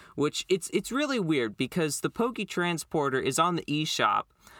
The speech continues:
but you can't download it from the eShop unless you have Pokemon Bank and download the Poke Transporter through Pokemon Bank,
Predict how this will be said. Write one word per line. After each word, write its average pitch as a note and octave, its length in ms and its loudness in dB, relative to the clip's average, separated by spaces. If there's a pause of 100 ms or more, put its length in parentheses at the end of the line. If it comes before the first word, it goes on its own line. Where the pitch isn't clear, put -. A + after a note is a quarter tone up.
(120)
but D3 140 2
you D#3 120 -2
can't G#3 460 -2
download E3+ 580 2
it - 120 -2
from E3+ 320 0
the D#3 120 0
eShop C3 600 2 (400)
unless C#3+ 380 2
you D#3+ 100 2
have C#3+ 180 0
Pokemon B2+ 760 0
Bank C3+ 500 0 (320)
and B2+ 340 -2
download C#3 720 2
the B2 100 0
Poke C#3 420 -2
Transporter C3+ 680 -2
through E3+ 440 -2
Pokemon C3 640 -2
Bank, A#2 380 -2